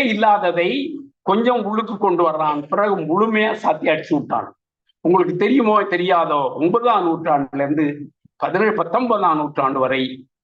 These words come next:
தமிழில் உருவாகிய இலக்கியங்கள், இலக்கணங்கள் இதெல்லாம்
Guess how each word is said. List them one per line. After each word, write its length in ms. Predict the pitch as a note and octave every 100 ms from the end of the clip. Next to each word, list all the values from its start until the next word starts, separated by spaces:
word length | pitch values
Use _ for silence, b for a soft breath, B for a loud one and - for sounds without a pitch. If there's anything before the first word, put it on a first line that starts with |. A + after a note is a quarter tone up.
| -
தமிழில் 580 | D3 D#3+ G3+ G3+ G3+ G3+
உருவாகிய 680 | C#3+ D#3 E3+ E3+ E3 - D#3+ D#3+
இலக்கியங்கள், 720 | C3+ C#3+ D3+ D#3+ D#3+ D#3 D3+ C#3+
இலக்கணங்கள் 580 | C3+ C#3+ D3+ C#3+ C#3+ C3
இதெல்லாம் 460 | C3 C#3 C#3 B2+